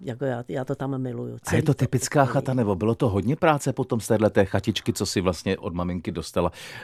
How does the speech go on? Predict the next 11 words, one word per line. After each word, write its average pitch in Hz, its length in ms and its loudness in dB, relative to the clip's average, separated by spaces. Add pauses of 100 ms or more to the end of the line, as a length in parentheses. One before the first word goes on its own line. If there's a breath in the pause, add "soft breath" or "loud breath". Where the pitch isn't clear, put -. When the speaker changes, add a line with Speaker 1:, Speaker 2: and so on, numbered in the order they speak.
Speaker 2:
eh, 82 420 -4
předělat 113 420 4
to 110 140 2
na 104 120 6
to, - 220 2
abys 98 240 0
tam 104 140 2
mohla 101 280 4
část 92 320 -2
roku 87 220 -4
bydlet? 90 400 -4